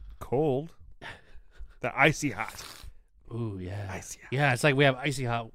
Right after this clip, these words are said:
Speaker 2: weather right now.
Speaker 1: We do.
Speaker 2: It's hot and
Speaker 1: It
Speaker 2: it's
Speaker 1: literally
Speaker 2: good.
Speaker 1: is. It's the, it's the time of the year where your, uh, either your office or your, your truck or car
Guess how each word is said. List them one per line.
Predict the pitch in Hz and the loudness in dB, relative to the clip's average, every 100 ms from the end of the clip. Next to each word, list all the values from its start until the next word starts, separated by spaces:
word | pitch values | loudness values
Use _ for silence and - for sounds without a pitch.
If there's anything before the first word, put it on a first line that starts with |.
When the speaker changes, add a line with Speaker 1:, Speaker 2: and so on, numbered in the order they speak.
| - | -8
Speaker 2:
weather | 131 123 113 | -2 0 0
right | 104 107 | -4 -6
now. | 104 98 - - - | -10 -10 -14 -18 -2
Speaker 1:
We | 120 | 6
do. | 190 | 6
Speaker 2:
It's | 143 | 8
hot | 139 127 123 | 4 2 0
and | 113 | 2
Speaker 1:
It | |
Speaker 2:
it's | 151 | 8
Speaker 1:
literally | 196 240 180 | 10 10 10
Speaker 2:
good. | 175 | 8
Speaker 1:
is. | 123 - - - - | 4 -6 -12 -12 2
It's | 156 - | 2 6
the, | 180 170 170 | 8 8 6
it's | 147 | 4
the | 175 | 2
time | 170 208 247 | 6 8 8
of | 196 | 8
the | |
year | 175 185 208 | 10 10 8
where | 156 147 139 131 135 - | 8 8 8 6 2 -4
your, | 165 139 143 131 123 | 0 6 8 8 8
uh, | 110 104 98 101 - - | 6 4 -2 -6 -10 2
either | 160 151 | 8 8
your | 135 131 | 8 6
office | 127 131 151 220 220 - - | 6 6 6 4 2 -6 2
or | 147 139 135 | 6 8 8
your, | 127 127 113 | 8 8 6
your | 127 120 | 2 0
truck | 113 143 147 147 | 2 4 4 4
or | 120 | 0
car | - 123 135 | 2 4 4